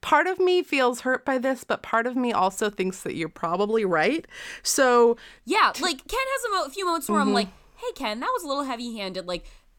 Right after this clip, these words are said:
Speaker 2: you, this requires dialogue. And again, you're children. You're children, so I
Speaker 1: Right.
Speaker 2: get that you're not, like, completely, uh, a-, acutely emotionally processing everything as it's happening. Most adults aren't. But, like, there were a few things where, like, the way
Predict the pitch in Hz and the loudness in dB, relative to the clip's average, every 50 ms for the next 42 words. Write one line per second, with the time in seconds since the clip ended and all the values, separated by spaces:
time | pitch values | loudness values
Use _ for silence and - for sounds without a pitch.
0 | _ _ - 208 240 247 226 240 285 311 - 240 214 262 359 349 - 294 330 339 | _ _ -20 -18 -10 -8 -2 -2 0 -2 -2 -2 -4 -4 -4 -4 -4 -2 -2 -4
1 | 330 - - 226 233 247 254 262 - - 190 170 170 165 165 170 185 - - 294 | -2 -2 -2 -2 0 0 -2 -2 0 0 0 0 0 0 -2 -2 -2 -2 -4 -4
2 | 311 - 277 220 196 208 247 - 208 170 135 147 131 147 175 196 - 214 226 269 | -2 -2 -4 -4 -4 -6 -4 -4 -4 -6 -6 -6 -8 -10 -10 -12 -6 -4 -2 -2
3 | 247 - 233 185 165 170 170 185 180 170 196 185 190 196 190 233 - 190 208 208 | -2 -2 -4 -2 -2 -2 0 2 2 2 2 2 0 -2 -2 -4 -6 -4 -4 -2
4 | 196 175 175 170 - 185 185 - 220 220 202 - 226 220 190 214 226 220 214 208 | 0 0 0 0 -2 -4 -6 -4 -6 -8 -6 -6 -8 -8 -6 -6 -4 -4 -4 -4
5 | - - 214 208 - 202 196 - 202 - - 220 - - 254 254 - 233 240 220 | -2 -2 -2 -2 0 -2 -2 -2 -4 -6 -6 -8 -8 -6 -6 -6 -4 -4 -4 -2
6 | 208 190 190 202 - 220 202 190 - 196 170 165 - 196 - 196 180 - - 180 | -2 -2 -4 -4 -6 -8 -8 -6 -4 -4 -4 -4 -4 -6 -8 -10 -8 -6 -6 -6
7 | 165 151 165 175 180 - 185 170 165 170 170 180 - - - - - - - _ | -4 -4 -6 -8 -6 -4 -4 -2 -2 -4 -6 -10 -14 -18 -20 -20 -20 -20 -20 _
8 | _ 233 233 220 196 247 226 226 214 190 175 - - 165 160 156 156 160 175 - | _ -2 -2 0 -2 -4 -6 -4 -4 -4 -4 -2 -4 -8 -8 -6 -8 -8 -8 -6
9 | 214 220 208 202 233 - - - 196 208 190 180 180 - - - 170 160 147 147 | -4 -2 -2 -2 -2 -4 -6 -6 -4 -2 -2 -2 -2 -6 -10 -8 -6 -6 -6 -8
10 | 151 - _ - - _ - - - 302 311 262 339 359 349 349 330 - - 381 | -12 -16 _ -20 -20 _ -10 -8 -6 -6 -6 -6 -4 -4 -2 -2 -4 -4 -6 -10
11 | 494 523 523 494 392 302 262 269 277 214 226 220 196 - - - _ _ 226 285 | -12 -6 -4 -4 -4 -4 -6 -8 -10 -6 -6 -8 -8 -8 -14 -20 _ _ -8 -8
12 | 320 311 440 | -6 -2 -2